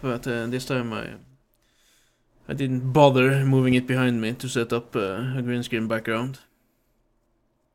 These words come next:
Because I'm not done using it over where it's now, so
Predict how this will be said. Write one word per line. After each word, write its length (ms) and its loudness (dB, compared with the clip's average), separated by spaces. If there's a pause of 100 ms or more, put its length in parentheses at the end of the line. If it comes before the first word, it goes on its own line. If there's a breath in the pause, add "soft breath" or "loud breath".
(640 loud breath)
Because 220 2
I'm 80 4
not 180 2
done 160 8
using 340 2
it 160 -2
over 300 -2
where 100 -2
it's 200 -8
now, 340 0
so 260 -10